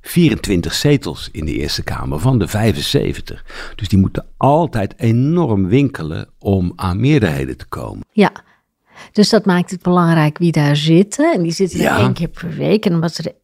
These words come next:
Speaker 2: één dag, of, hè, één dag per week eigenlijk is het, eh, is het, is het
Speaker 1: Ja.
Speaker 2: werk officieel in de Eerste Kamer. Dat zijn dus mensen die hebben gewoon een baan. Of die doen er gewoon iets naast. Wilco, het moment dat zo'n orgaan dus heel belangrijk en heel politiek is, maakt het natuurlijk ook uit wat ze in hun dagelijks leven eigenlijk doen.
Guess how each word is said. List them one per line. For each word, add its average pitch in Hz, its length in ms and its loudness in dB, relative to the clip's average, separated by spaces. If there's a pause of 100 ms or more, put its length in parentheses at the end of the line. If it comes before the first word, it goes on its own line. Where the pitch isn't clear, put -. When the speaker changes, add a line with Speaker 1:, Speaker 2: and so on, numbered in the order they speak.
Speaker 2:
één 190 240 2
dag, 175 220 -2
of, 196 80 -6
hè, 196 160 2
één 175 200 2
dag 170 220 0
per 160 120 -2
week 160 260 0
eigenlijk 214 380 0
is 220 160 -2
het, 208 240 -6
eh, 202 260 2
is 196 120 -2
het, 196 200 -2
is 196 160 2
het 202 80 6
Speaker 1:
Ja. 143 140 2
Speaker 2:
werk 202 340 -2
officieel 214 640 0
in 208 80 0
de 214 80 0
Eerste - 260 -4
Kamer. 202 360 0 (420)
Dat - 180 2
zijn 147 160 -4
dus 156 140 2
mensen 160 300 0
die 180 100 4
hebben 143 220 -2
gewoon 143 240 -2
een 196 180 6
baan. 151 500 -2
Of - 160 -16
die 180 120 0
doen 160 240 4
er 160 60 2
gewoon 170 280 2
iets - 240 -2
naast. 196 640 0 (440)
Wilco, 170 500 2 (400)
het 196 120 4
moment 196 360 6
dat 185 160 -2
zo'n 175 180 0
orgaan 170 420 0
dus 160 260 -4 (100)
heel 190 220 4
belangrijk 156 380 2
en 160 80 2
heel 160 120 2
politiek 175 480 -2
is, 185 140 2
maakt 208 260 4
het 190 100 -12
natuurlijk 190 380 -4
ook 311 200 2
uit 151 180 0
wat 240 220 -2
ze - 100 -4
in 175 140 2
hun 180 140 8
dagelijks 165 380 2
leven 160 240 2
eigenlijk 165 360 2
doen. 214 340 4